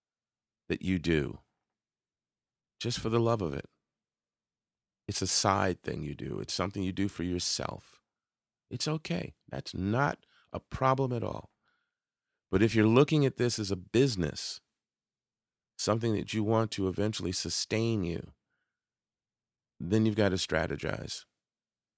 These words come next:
You've got to look at it not through rose-colored glasses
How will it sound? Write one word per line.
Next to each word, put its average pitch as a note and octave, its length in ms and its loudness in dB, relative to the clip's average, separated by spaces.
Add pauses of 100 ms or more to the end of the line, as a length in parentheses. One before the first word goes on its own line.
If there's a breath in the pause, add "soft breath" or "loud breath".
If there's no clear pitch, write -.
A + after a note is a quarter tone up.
(340)
You've F2+ 160 -8
got F#2 140 4
to F#2 80 4
look G2 240 2
at F2+ 200 2
it F2+ 140 0 (1900)
not G2+ 280 4
through A#2 160 0
rose-colored F2+ 680 2
glasses - 600 -8